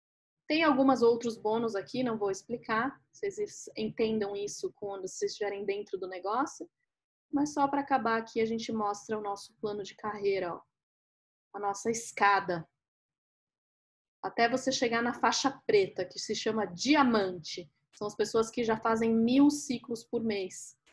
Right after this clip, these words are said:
Aqui vocês estão vendo média de ganho de cada título.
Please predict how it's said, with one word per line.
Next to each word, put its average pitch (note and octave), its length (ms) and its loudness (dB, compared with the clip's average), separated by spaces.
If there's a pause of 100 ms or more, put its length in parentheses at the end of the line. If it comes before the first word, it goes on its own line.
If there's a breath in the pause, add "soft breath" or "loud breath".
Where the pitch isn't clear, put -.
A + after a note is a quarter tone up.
(1000)
Aqui - 260 0
vocês C#4 160 4
estão A#3 160 2
vendo B3 280 4
média B3+ 760 6
de A#3 140 -4
ganho A#3 320 0
de - 140 -10
cada A#3 260 -2
título. A3+ 560 -8